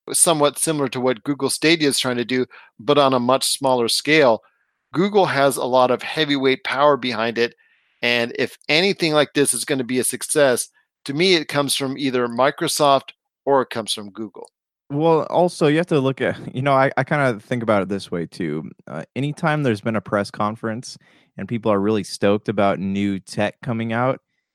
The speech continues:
Speaker 2: it usually is not that great. You know, it, it lasts for a little bit, like the, um, like the Kinect, right? Everyone's super stoked. Motion gaming, ooh, boy, like, that was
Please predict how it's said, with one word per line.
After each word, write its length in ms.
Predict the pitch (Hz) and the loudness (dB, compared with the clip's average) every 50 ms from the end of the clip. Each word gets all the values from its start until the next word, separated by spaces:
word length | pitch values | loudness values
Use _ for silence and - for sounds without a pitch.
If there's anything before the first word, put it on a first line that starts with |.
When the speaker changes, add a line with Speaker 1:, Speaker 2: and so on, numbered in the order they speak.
| _ _ _ _ - | _ _ _ _ -4
Speaker 2:
it 160 | - 117 110 - | -2 -2 -2 -2
usually 560 | 120 113 120 131 135 131 139 135 131 127 107 | -2 -2 -2 -2 -2 0 0 0 0 0 0
is 260 | 87 110 104 95 92 | 0 0 -2 -2 -4
not 440 | 104 104 104 104 107 107 104 - - _ _ _ _ _ - | -2 0 2 2 4 2 0 -2 -4 _ _ _ _ _ -12
that 300 | 107 101 110 95 80 78 | -2 0 0 0 0 -2
great. 400 | - - 101 98 90 80 71 - _ - | -4 -2 -2 -2 -2 -2 -6 -10 _ -10
You 120 | 95 104 | -6 -4
know, 140 | 101 98 92 | -2 -2 -2
it, 180 | 92 98 92 - | -2 -4 -6 -6
it 180 | - 101 87 - _ _ _ - | -6 -6 -6 -6 _ _ _ -12
lasts 400 | 101 107 104 98 113 123 117 - | -6 -2 -2 0 0 -2 -4 -6
for 140 | - 131 | -4 -2
a 40 | 123 | 0
little 160 | 113 120 117 107 | 0 2 0 2
bit, 180 | 101 120 123 | 2 0 0
like 260 | 110 113 113 104 92 - | 2 2 0 0 -2 -2
the, 340 | - 120 110 95 98 95 | -4 -4 -2 -2 -2 -2
um, 500 | 95 90 90 90 87 87 82 80 78 67 - _ | -2 -2 -2 -4 -4 -6 -6 -8 -10 -14 -14 _
like 200 | - 104 98 - | -8 -8 -8 -8
the 80 | - 90 | -10 -14
Kinect, 420 | - - 107 92 87 87 _ - | -10 -8 -6 -6 -6 -8 _ -8
right? 240 | 87 82 80 82 78 | -6 -4 -4 -4 -4
Everyone's 360 | 87 98 101 98 92 87 - | -4 -6 -6 -6 -8 -10 -8
super 220 | - 117 98 107 | -6 -6 -4 -4
stoked. 360 | 101 - - 104 95 90 - _ _ _ _ _ _ | -6 -2 -2 -2 -2 -2 -4 _ _ _ _ _ _
Motion 460 | - 104 110 117 117 - - 110 98 | -2 2 2 2 2 0 -4 -6 -6
gaming, 480 | 90 - 92 92 98 92 92 101 104 - - - | -6 -6 -6 -4 -4 -6 -6 -8 -10 -10 -8 -6
ooh, 540 | 117 127 139 143 143 139 131 117 104 87 - | -4 0 0 2 2 2 0 0 -2 -4 -6
boy, 480 | - 123 127 135 127 101 95 95 104 - - | -6 -4 -2 0 0 -2 -2 -4 -8 -10 -10
like, 220 | 98 104 98 - | -10 -10 -8 -2
that 160 | 113 113 117 | 0 2 2
was 300 | 113 113 104 98 92 - | 2 0 -2 -4 -6 -12